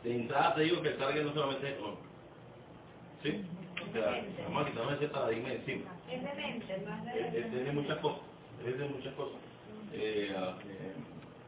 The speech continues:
Speaker 1: hablemos de edad, dinero, edad, sexo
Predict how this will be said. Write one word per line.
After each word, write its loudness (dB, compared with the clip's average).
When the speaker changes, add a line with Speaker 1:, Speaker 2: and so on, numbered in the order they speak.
Speaker 1:
hablemos -6
de 0
edad, 4
dinero, -2
edad, 2
sexo 2